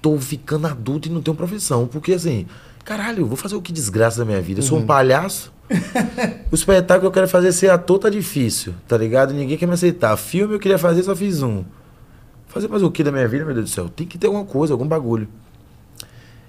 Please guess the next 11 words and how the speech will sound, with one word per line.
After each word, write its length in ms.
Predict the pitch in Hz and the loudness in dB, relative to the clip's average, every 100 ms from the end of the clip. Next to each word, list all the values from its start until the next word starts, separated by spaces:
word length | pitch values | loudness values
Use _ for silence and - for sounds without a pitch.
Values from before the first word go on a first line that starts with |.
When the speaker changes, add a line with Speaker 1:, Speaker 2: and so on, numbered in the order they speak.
| - - | -20 -10
Speaker 1:
Aí 140 | - 110 | 0 2
assisti, 340 | 107 110 - | 2 0 0
sei 140 | 113 127 | 0 2
lá, 140 | 113 | 2
um 100 | 98 | 2
vídeo 280 | 90 107 110 | -2 -2 0
ou 40 | 104 | 2
outro, 400 | 113 117 113 110 | 2 2 0 -4
tá 140 | 110 | -2
ligado? 400 | 95 92 107 107 | -4 0 0 0
Tipo, 680 | 101 - - 101 101 98 92 | -2 -10 -6 -2 0 -2 -4